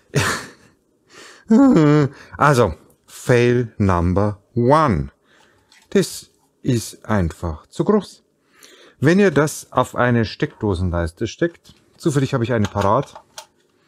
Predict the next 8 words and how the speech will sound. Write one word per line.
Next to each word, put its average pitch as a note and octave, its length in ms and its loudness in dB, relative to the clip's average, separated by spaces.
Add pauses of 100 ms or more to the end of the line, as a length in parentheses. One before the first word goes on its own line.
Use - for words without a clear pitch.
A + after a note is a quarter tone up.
(960)
Ihr D3+ 100 0
merkt F#3 220 0
es, - 300 -2 (380)
es F#3+ 180 0
blockiert F#3 400 2
tatsächlich C3 500 2
drei C3 200 2
Steckdosen. A2+ 640 -2